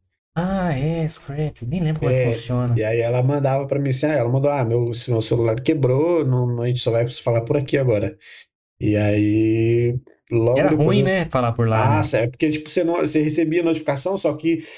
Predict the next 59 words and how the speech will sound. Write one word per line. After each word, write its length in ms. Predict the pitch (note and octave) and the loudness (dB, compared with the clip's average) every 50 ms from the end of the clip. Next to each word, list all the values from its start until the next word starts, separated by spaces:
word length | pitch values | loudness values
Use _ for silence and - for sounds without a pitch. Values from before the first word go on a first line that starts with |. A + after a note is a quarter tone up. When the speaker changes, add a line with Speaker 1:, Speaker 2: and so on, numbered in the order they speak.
| - _ - | -20 _ -2
Speaker 2:
não 240 | C3+ C3+ C3+ C3+ | 0 0 2 2
é 140 | D3 F#3 A#3 | 0 0 0
igual 260 | C#4+ C#4+ A3+ G#3+ F#3+ F3 | -2 0 0 0 2 2
hoje 260 | D#3+ D#3 D3+ D3 D3 | 2 2 2 0 0
em 60 | D3 C#3 | -2 -2
dia 260 | C3 C3 C#3 C#3 C3+ | 0 0 0 -2 -2
que 80 | C#3 | -2
você 280 | C3+ C3 C3 C3 D3 C#3+ | 0 0 0 0 0 0
recebe 180 | B2+ B2 C#3+ D3+ | 2 2 2 4
Speaker 1:
Demora, 200 | B2+ A2 G2 F#2+ | 4 4 2 2
Speaker 2:
notificação 300 | G#2 A2+ B2+ C#3+ C#3+ B2+ A#2+ | 2 2 2 2 4 4 4
no 40 | A#2+ | 4
Speaker 1:
né? 40 | A#2+ | 4
Speaker 2:
celular, 840 | A#2+ A#2+ C#3 C3+ C3+ C#3+ C#3+ C#3 C3 B2+ B2 B2 B2 A#2+ A#2 A2+ A2+ | 4 2 2 0 0 0 0 2 2 2 2 2 0 0 0 0 0
tá 80 | A2+ G#2+ | 0 0
ligado? 480 | G2+ A2 G#2+ A2+ A2+ A#2 A2 A#2 A#2 B2+ | 0 0 0 2 2 0 0 -2 -4 -6
Speaker 1:
Tinha 140 | - - | -8 -6
que 80 | - E3+ | -4 -2
entrar 500 | E3 D#3 D#3+ - D3+ C3+ C#3+ D#3+ G3 A3 | -2 -2 -2 -2 -2 0 0 2 2 0
no 80 | G#3+ G#3 | 0 0
computador, 720 | - E3+ E3 D#3 - - D#3 C#3+ A#2+ A#2 G#2+ G#2+ G#2+ A2+ | -2 -2 -2 -2 -2 -2 -2 0 0 0 0 2 2 2
Speaker 2:
Exatamente, 840 | A#2+ C#3+ B2+ B2 A#2 A2+ A2+ A2 G#2+ A#2 - D3+ F3 G3+ G3 F3+ - | 2 2 2 2 2 2 2 2 2 2 0 0 0 0 0 0 0
Speaker 1:
tá? 40 | G2+ | 0
Speaker 2:
tinha 100 | G#2 G#2+ | 0 0
que 60 | B2+ C3+ | 0 0
entrar 520 | C3 C3 - - C3+ C#3 D#3 E3 F#3+ G3+ | -2 0 0 0 0 0 0 0 -2 -2
no 80 | G#3 G3+ | -4 -4
computador 680 | G#3 F#3+ F3+ F#3 F3+ E3+ D#3 D3 D3+ D#3 E3 F3+ F#3+ G3 | -6 -4 -2 0 0 0 0 0 2 2 2 2 0 2
e 60 | F#3+ | 2
Speaker 1:
E 40 | C#3+ | 4
era 120 | D3+ D3+ | 4 4
Speaker 2:
aí 40 | D#3 | 4
Speaker 1:
meio 160 | E3+ F3+ F3+ | 2 0 0
que, 100 | - G3 | 0 0
Speaker 2:
você 360 | E3+ D#3+ D#3 D3+ D#3+ - - C#3+ | 0 0 0 -2 -4 -6 -4 -2
Speaker 1:
era 140 | D#3+ F3 | -2 0
quase 180 | F3 - - - | 0 0 0 0
uma 40 | A#3 | 0
Speaker 2:
re- 60 | A3 | 0
Speaker 1:
caixa 180 | A#3 G#3 - - | -2 -2 0 0
de 60 | A#3+ | 0
e-mail, 400 | A3+ E3+ D3 D3+ F3 G3 D#3+ A#2+ | 2 2 2 2 2 2 2 0
assim, 280 | A#2 - - C3+ C3+ B2+ | 0 0 -2 -2 0 0
né? 240 | B2 B2+ C3+ B2+ B2 | 2 0 0 -2 0
Speaker 2:
É, 180 | F3 G#3+ - E3 | 0 0 2 2
exatamente, 840 | D3+ D3+ D#3+ D#3 E3 - - - A4+ A4 G4 E4 D4+ - G#3 - - | 0 0 0 0 -2 0 -2 -4 -2 0 0 0 0 -2 -4 -4 -2
mano. 180 | D#3 A#2 G2+ | -2 -2 0
E 120 | G#2 G#2 G#2+ | 0 0 0
aí 160 | G#2+ A#2 C3 | 2 0 0
que 80 | C3 - | -2 -2
você 140 | - F#3+ | 0 0
ia 180 | G#2 G#2+ A#2+ B2+ | 2 2 0 0
ver 280 | - D#3 D3 D#3 F#3+ G#3 | 0 0 0 0 2 0
lá 120 | F3+ D#3 | 0 0
o 80 | D#3+ D#3 | -2 -4
que 120 | - - | -6 -6
que 60 | - E3+ | -8 -4
a 40 | |
pessoa 360 | - F3 D#3+ - - F3+ F3 | -4 -4 -4 -2 0 0 0